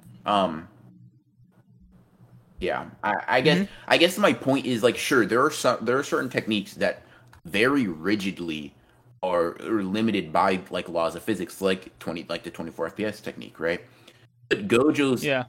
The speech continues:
Speaker 1: is, like, a spit in the face of it being limited to that. Now, cursed energy as a power system is limited, but I don't think it's limited to real world physics and, like, logic. It's limited within its own in-universe logic, right? So, like,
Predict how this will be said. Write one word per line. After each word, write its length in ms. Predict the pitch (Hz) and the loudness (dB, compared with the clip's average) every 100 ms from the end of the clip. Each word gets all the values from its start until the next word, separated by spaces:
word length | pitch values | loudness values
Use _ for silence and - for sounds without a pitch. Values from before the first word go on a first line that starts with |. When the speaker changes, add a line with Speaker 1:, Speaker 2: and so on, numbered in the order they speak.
| - | 2
Speaker 1:
is, 320 | 135 117 98 | 4 4 4
like, 260 | 104 101 - | 4 4 2
a 100 | 98 | 0
spit 380 | - - 120 113 | 2 2 4 4
in 100 | 110 | 2
the 80 | 95 | -2
face 420 | - 104 98 - | 0 0 0 0
of 160 | 104 98 | 0 0
it 140 | 98 | -2
being 260 | 98 98 82 | -2 -4 -2
limited 320 | 95 98 110 | -2 0 -2
to 120 | 101 | -2
that. 140 | 87 - | -4 -2
Now, 120 | 90 | 0
cursed 260 | - 165 123 | 2 0 0
energy 260 | 135 123 | -4 -2
as 80 | 104 | -2
a 100 | 95 | -4
power 340 | - 90 107 113 | -4 0 0 0
system 460 | 113 - 113 123 - - - | -6 -4 -4 -4 -12 -20 -4
is 180 | 110 98 | -2 2
limited, 340 | 113 120 123 | 2 2 2
but 100 | 98 | 4
I 60 | 107 | 6
don't 160 | 135 | 4
think 120 | 139 131 | 2 -4
it's 120 | 90 | -2
limited 340 | 107 113 98 | 0 2 0
to 160 | - 110 | 0 -4
real 300 | 80 92 98 | -2 0 0
world 260 | 92 87 87 _ _ | 0 -2 -6 _ _
physics 380 | 113 98 95 - | 2 2 -2 -6
and, 140 | 95 82 | -8 -8
like, 160 | 82 | -8
logic. 560 | - 95 117 95 87 - - - - - | -4 0 2 0 -4 -6 -20 -20 -10 -6
It's 160 | 98 | -4
limited 420 | 101 123 135 127 | -2 0 2 2
within 240 | 104 101 107 | 0 0 0
its 140 | 95 - | -2 -4
own 280 | 98 104 98 - | -2 0 0 0
in-universe 840 | 104 95 80 95 92 80 78 - | 0 0 -2 0 0 0 -4 -4
logic, 440 | 76 73 64 67 | -4 -4 -6 -8
right? 220 | 87 85 - | -2 0 0
So, 100 | 98 | -2
like, 180 | 95 | -2